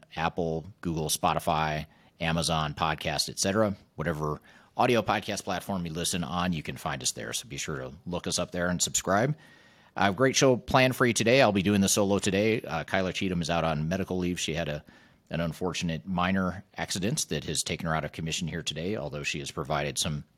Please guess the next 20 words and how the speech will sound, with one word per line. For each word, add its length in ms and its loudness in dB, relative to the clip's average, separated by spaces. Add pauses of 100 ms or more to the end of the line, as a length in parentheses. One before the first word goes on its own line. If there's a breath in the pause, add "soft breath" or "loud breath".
(120)
good 140 4
input 260 4
on 140 2
topics 340 0
that 80 -2
we're 140 -2
gonna 120 -6
cover 220 -4
here 160 -4
today, 300 -4 (500 loud breath)
and 100 -8
we 120 -4
wish 220 -6
her 100 -4
a 60 -6
speedy 500 -4
recovery 600 -6
in 80 -8
the 60 -6
meantime. 420 -2